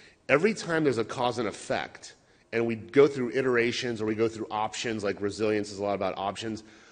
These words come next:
what, what's amazing is it shows them the power of stem. And then they ask me, "Well, why did, why did nothing happen when you did this?" Or if you just put in a high efficiency H vac system,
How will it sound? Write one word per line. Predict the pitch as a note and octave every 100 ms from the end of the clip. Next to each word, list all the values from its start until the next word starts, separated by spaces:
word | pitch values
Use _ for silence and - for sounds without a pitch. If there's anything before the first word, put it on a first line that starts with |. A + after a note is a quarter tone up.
| -
what, | - B2+ B2+
what's | C3+ C#3
amazing | C3+ D#3+ E3+ D3+
is | C3 A#2+
it | -
shows | - D3 C#3+
them | C3 A#2 G2 -
the | A#2
power | - - D#3+ E3+ D3+
of | A2
stem. | G2 - A2+ E2 - - _ _ _
And | B2
then | D#3
they | F#3
ask | D3 D3 C#3+ C#3
me, | C3+
"Well, | C3
why | C3 C3+ D3
did, | D#3+ D3+ A#2 G#2+ - -
why | B2 C#3
did | E3+
nothing | D3+ D3 D3 C#3
happen | C3+ C3+ C#3
when | C3
you | B2 A#2
did | A2+ G#2+
this?" | B2+ A#2 D#2+
Or | - A#2
if | A2+
you | B2+
just | C#3 E3+
put | - D3
in |
a | A#2+
high | A#2+ C3
efficiency | B2+ C3 A#2 A#2+ A2+
H | G#2+ C3+
vac | - A#2 G#2
system, | A2 G#2 A2+ G#2